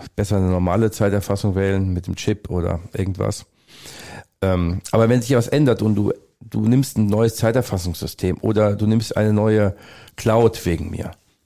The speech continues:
dann muss die natürlich in das Verarbeitungsverzeichnis eingetragen werden. Es sollte überprüft und vielleicht mit mir durchgesprochen werden, ob ich das für gut finde oder nicht. Ja? Also ich bin natürlich jetzt keiner von denen, die immer alles verbieten. Gibt's ja auch.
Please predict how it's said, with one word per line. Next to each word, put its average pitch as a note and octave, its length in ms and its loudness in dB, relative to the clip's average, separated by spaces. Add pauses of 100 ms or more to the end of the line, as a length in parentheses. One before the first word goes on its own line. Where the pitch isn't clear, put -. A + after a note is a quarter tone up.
(160)
dann G#2+ 160 2
muss A#2+ 180 2
die - 60 -2
natürlich G2 300 0
in F2+ 80 0
das E2 140 -2
Verarbeitungsverzeichnis G#2 920 -2
eingetragen F2+ 560 -2
werden. F2+ 280 -2 (800)
Es - 140 0
sollte C3 260 2
überprüft C3 480 2
und A2 180 2
vielleicht A2 300 0
mit G#2 120 2
mir G#2+ 100 2
durchgesprochen G#2 680 0
werden, G#2+ 140 0
ob - 120 -6
ich - 60 -16
das F#2+ 140 -2
für - 180 -6
gut A2+ 240 -2
finde G2+ 240 0
oder E2+ 160 0
nicht. D3 400 0
Ja? A2+ 220 -2 (500)
Also G#2+ 140 0
ich - 60 -10
bin A2+ 100 0
natürlich G#2 320 0
jetzt F#2 180 -2
keiner G#2 320 0
von G2 180 0
denen, G#2+ 320 2
die G#2 140 0
immer A#2+ 160 4
alles G#2+ 220 2
verbieten. G2+ 580 -2 (480)
Gibt's - 240 -4
ja - 140 -2
auch. C#3 300 2